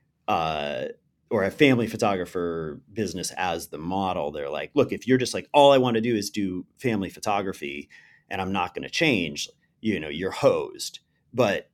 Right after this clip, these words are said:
if you are looking at art and photography from the standpoint of what, how can I use A I to further my human brain and augment my human brain and do new things." And,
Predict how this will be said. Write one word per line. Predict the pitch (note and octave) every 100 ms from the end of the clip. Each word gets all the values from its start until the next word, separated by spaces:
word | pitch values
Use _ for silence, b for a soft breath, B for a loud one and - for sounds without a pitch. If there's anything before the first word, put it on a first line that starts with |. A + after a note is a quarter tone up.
| _
if | - A#2 A#2
you | A2+ G2
are | F#2
looking | G2 C3+ C3 A#2+ G2+
at | F2 -
art | A2 G2 F#2
and | F#2 F2
photography | F#2+ G2+ F2+ E2+ - F#2+ E2+ D#2+
from | D#2+ F#2+
the | E2+
standpoint | - G#2 F2 F2 D#2+
of | D#2
what, | F2 G2 F2+
how | - G#2 G2+
can | G#2
I | F2
use | E2 E2+ F#2+ G2 G2 F2+
A | D#2+ E2
I | D#2+ D#2+ D#2+ D2+ D2+ _ _ _ _ _ _ _
to | - G#2
further | - - B2+ B2+ B2 A2 G2+ F#2+
my | F#2 F2 F2+ F2+ F2 E2+ E2 E2 F#2+ E2+ D#2+ _ _ _ _ _ _
human | A2+ C#3 G#2+ F#2
brain | G#2+ E3 C3+ F2 F2 E2 G2 b b b b _
and | C3 G#2+ F#2 -
augment | A2+ C3+ C3+ A2+ F2+ D2
my | F#2 F#2
human | F#2 F2 D#2+ D#2+
brain | E2+ F2 F#2
and | F2 F2
do | F2 A#2 A#2
new | A2 A2 B2 B2 B2+
things." | B2+ E2 D#2+ D#2+ F2
And, | F2 F2 E2+ F2